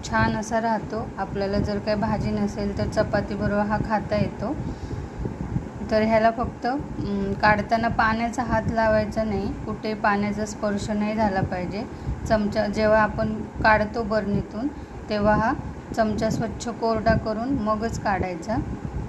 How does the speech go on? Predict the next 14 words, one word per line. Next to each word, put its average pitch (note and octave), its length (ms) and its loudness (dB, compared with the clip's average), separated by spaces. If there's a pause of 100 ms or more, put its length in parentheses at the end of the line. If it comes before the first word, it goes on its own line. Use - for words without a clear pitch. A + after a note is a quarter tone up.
म्हणजे G3 240 0
तो G#3+ 120 -2 (100)
खराब G#3 300 4
होत G#3 240 -2
नाही. G3 320 -2 (680)
तर G3+ 80 2
आपल्याला G#3 440 4
ह्याला G#3+ 280 4
आता G#3 260 2
थंड A3 380 0
करून A3+ 400 0
घ्यायचं A3+ 360 -2
आहे F#3+ 140 0
पूर्णतः F#3+ 720 -2